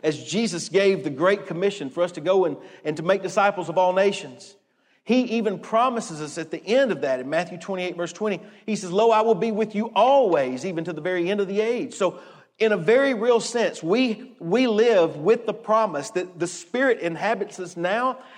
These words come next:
and the presence of Christ is with us all the time. However, I think it's also true for us to, that we ought to recognize, as Paul writes in Second Corinthians five,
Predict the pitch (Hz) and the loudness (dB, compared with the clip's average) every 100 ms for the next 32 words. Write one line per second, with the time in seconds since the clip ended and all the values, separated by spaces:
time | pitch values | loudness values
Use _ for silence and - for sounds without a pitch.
0 | - 170 147 151 - 240 247 202 208 - | -2 -2 0 -4 0 2 2 -4 -8 -6
1 | 226 220 226 202 165 170 214 151 - 170 | -2 0 -2 -6 -8 0 0 0 -6 0
2 | 190 208 185 202 190 139 117 - _ _ | 2 2 0 -2 0 -2 -6 -16 _ _
3 | _ _ _ _ _ _ _ _ _ _ | _ _ _ _ _ _ _ _ _ _
4 | _ - 202 226 196 131 - - _ _ | _ -2 2 2 0 -4 -10 -20 _ _
5 | _ _ _ _ _ _ _ - 208 202 | _ _ _ _ _ _ _ -6 -2 -2
6 | - 202 240 240 233 - - 240 160 110 | 2 2 2 4 2 2 0 2 2 -2
7 | 117 - _ _ - 190 196 196 170 156 | -12 -20 _ _ 2 2 4 0 -2 -4
8 | 165 180 180 202 208 220 196 196 233 190 | -2 0 2 4 2 2 0 0 0 0
9 | 170 156 147 147 - 208 208 202 196 175 | 0 2 0 -4 2 2 4 4 2 -2
10 | 170 208 196 165 202 185 185 170 - 196 | -4 -4 -4 -10 -10 -10 -8 -10 -4 -2
11 | 185 156 | 0 -2